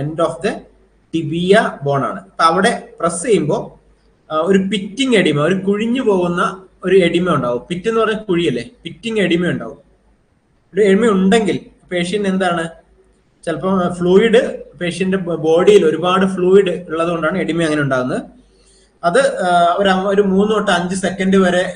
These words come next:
ആ, സമയം എടുത്തിട്ട് പിന്നെ റിലീ-, എന്നാലും റിലീസ് ആകില്ല.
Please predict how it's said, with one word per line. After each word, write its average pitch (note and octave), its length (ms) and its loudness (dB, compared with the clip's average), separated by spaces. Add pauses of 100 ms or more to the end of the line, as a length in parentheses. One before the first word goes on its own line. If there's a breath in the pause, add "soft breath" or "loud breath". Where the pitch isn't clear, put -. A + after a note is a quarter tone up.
ആ, D#3 180 -2
സമയം E3+ 420 -2
എടുത്തിട്ട് A3 840 -4 (160)
പിന്നെ E3+ 340 -4
റിലീ-, D#3+ 220 -6
എന്നാലും G3+ 380 2
റിലീസ് F#3+ 340 0
ആകില്ല. D#3+ 420 -4